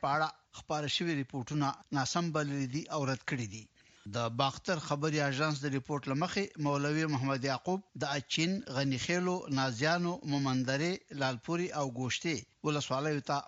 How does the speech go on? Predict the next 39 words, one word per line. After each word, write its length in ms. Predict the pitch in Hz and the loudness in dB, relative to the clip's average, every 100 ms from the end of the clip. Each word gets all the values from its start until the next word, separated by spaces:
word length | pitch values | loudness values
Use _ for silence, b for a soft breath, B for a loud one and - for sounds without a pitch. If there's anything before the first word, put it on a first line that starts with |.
| 143 | -2
ورغی. 380 | 135 120 104 98 - _ _ | 0 -2 -4 -10 -14 _ _
اژانس 420 | 143 131 139 131 139 | -2 2 2 0 0
وایي 240 | 147 139 | 0 0
چې 80 | 131 131 | -4 -4
د 20 | 120 | -2
ډیورنډ 300 | 131 151 170 147 | 0 0 0 -2
له 40 | - | -2
کرښې 240 | 147 147 139 | -2 0 0
نه 60 | 127 | 2
هم 120 | 143 - | 0 -2
لیدنه 400 | 143 143 147 139 | -2 0 2 2
وکړه. 340 | 123 - 123 - - _ B B 131 | 0 -2 -2 -4 -8 _ B B -2
له 120 | 131 127 | 0 0
بلې 220 | 139 135 - | 2 0 0
خوا، 180 | 156 151 | 0 0
د 120 | 139 131 | 0 -2
باختر 340 | 131 - 160 135 | -2 0 0 2
اژانس 440 | 127 110 160 190 - - _ | 0 0 0 0 -4 -8 _
په 80 | 147 131 | -2 0
پنجشیر 460 | 147 139 - 185 143 | 2 2 2 2 0
کې 320 | 123 101 - 95 | -4 -8 -10 -8
د 20 | 117 - | -6 -2
طالبانو 520 | 120 123 117 151 160 | -2 0 0 2 2
د 100 | 160 156 | 2 0
امنیتي 340 | 143 139 139 175 - | 2 2 0 -2 0
چارواکو 540 | 143 139 135 - 113 107 | 2 2 0 -2 -8 -8
په 80 | - 127 | -4 -2
نقل 240 | 139 143 127 - | -2 -2 -6 -2
قول 220 | 147 135 107 | 0 0 -2
پرون 220 | 131 139 131 | -2 0 0
د 100 | 117 | 0
شنبې 280 | 147 165 151 | 0 0 -2
په 60 | - | -2
ورځ 180 | 143 143 - | -2 -2 -2
خبر 240 | 123 156 | 0 0
ورکړ 380 | 175 139 - 131 170 - - | 0 -2 0 0 0 -6 -6
چې 80 | 147 | -2
د 60 | 139 151 | 0 0
دغه 160 | 139 | 0